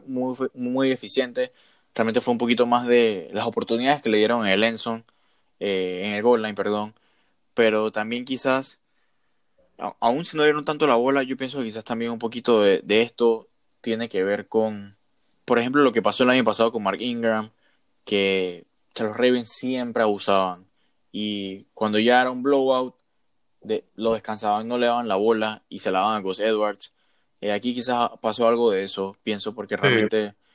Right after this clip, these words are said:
Speaker 1: el juego realmente nunca estuvo, nunca estuvo en disputa y, y para qué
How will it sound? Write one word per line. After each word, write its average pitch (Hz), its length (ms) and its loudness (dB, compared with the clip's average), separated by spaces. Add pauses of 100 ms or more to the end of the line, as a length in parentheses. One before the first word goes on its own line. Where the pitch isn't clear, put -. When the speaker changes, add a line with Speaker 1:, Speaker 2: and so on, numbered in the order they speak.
(160)
Speaker 1:
el 107 80 2
juego 123 260 6
realmente 113 320 0
nunca 123 360 -4
estuvo, 104 600 -2 (380)
nunca 131 220 0
estuvo 120 260 -4
en 110 60 -6
disputa 117 520 2
y, 95 280 -4
y 101 120 -8
para 104 240 2
qué 120 400 0